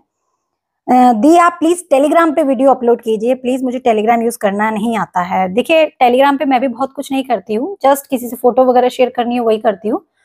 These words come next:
तो जैसे ही मैं इस पर आऊंगी, इस पर काम करना सीख जाऊंगी, मैं आपके साथ भी शेयर करूंगी। अभी तो टाइम ही नहीं मिलता फ्रेंड्स,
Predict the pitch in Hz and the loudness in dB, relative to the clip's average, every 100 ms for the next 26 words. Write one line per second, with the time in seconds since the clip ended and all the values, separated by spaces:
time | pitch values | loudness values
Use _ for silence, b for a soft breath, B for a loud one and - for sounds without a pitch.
0 | _ _ - 226 220 240 - 302 302 262 | _ _ 2 4 6 4 4 4 4 2
1 | - 277 254 262 277 269 277 240 233 269 | 2 4 4 2 -2 -4 -4 0 0 0
2 | 269 269 269 277 247 226 220 381 - 190 | -2 -4 -4 -2 2 0 0 -6 -2 -2
3 | 202 - 175 175 185 - 170 190 185 214 | -2 -8 -12 -12 -14 -12 -12 -12 -8 -6
4 | 226 262 254 240 277 285 269 247 262 247 | -4 0 2 4 4 2 2 2 0 2
5 | 262 254 | -2 -4